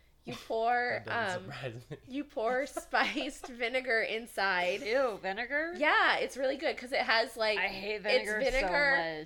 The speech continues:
Speaker 3: much.
Speaker 1: but then there's also,
Speaker 3: Like,
Speaker 1: like,
Speaker 3: with a
Speaker 1: chilies
Speaker 3: passion. I can't
Speaker 1: and
Speaker 3: do the
Speaker 1: garlic
Speaker 3: smell.
Speaker 1: and onion, like, all mixed up in there and some other secret Filipino spices in the spiced vinegar.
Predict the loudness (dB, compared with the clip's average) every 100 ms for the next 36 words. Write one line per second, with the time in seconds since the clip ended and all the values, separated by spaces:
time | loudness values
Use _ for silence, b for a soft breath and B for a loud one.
0 | -8 -4 -2 0 -2 0 0 0 0 0
1 | 0 0 -8 -4 2 2 2 0 -6 -8
2 | -4 -2 0 0 0 -4 -4 0 2 4
3 | 4 2 0 -4 -4 -4 -4 -4 -6 -6
4 | -4 -4 -4 -6 -6 -10 -8 -8 -8 -10
5 | -8 -8 -12 -14 -12 -12 -14 -16 -12 -8
6 | -8 -10 _ _ _ -14 -14 -12 -14 -12
7 | -14 -14 -18 -18 -20 -18 -14 -14 -14 -16
8 | -14 -14